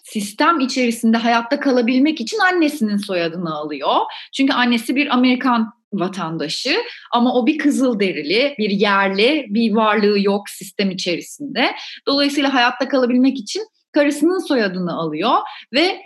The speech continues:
hatta şey diyor yani o annemle evlendikten sonra o dev figür, devasa figür adam alkoliye dönüştü ve o onu tüketti diyor şef bunu anlatırken.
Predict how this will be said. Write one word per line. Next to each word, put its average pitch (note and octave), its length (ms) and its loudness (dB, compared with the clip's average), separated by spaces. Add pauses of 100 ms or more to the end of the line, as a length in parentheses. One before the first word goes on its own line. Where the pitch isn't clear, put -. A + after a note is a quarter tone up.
(120)
hatta D4 380 2
şey C#4 380 2
diyor F3+ 140 2
yani E3 360 2
o A#3 220 0
annemle C4+ 400 4
evlendikten A3+ 800 2
sonra B3 460 2 (340)
o G3 180 0
dev C4+ 260 4
figür, A#3+ 580 0
devasa A3 680 2 (120)
figür A3 520 -2 (140)
adam A3+ 500 0 (360)
alkoliye B3 640 4
dönüştü A#3 840 0
ve D#4+ 300 2 (300)
o C4 160 2
onu C4+ 220 2 (380)
tüketti C4+ 840 -2
diyor D#3+ 280 -2
şef D#3 300 -6 (160)
bunu F3 120 -6
anlatırken. D#3+ 720 -4